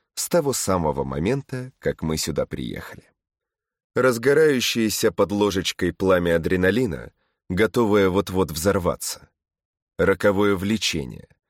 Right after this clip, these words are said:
с которым у нас нет сил бороться. Если подобные места привлекают нежить,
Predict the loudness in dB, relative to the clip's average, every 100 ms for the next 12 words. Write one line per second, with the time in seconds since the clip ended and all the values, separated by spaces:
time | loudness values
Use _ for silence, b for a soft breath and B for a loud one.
0 | _ _ -10 -4 -2 0 0 2 2 2
1 | 0 -2 -4 -2 -2 -2 -4 -2 0 0
2 | -2 -4 -10 -12 -20 _ _ _ _ _
3 | _ _ _ _ -4 0 2 0 -2 2
4 | 2 2 2 2 2 0 0 0 0 0
5 | 0 0 0 0 0 -2 -2 -2 -4 -8
6 | -12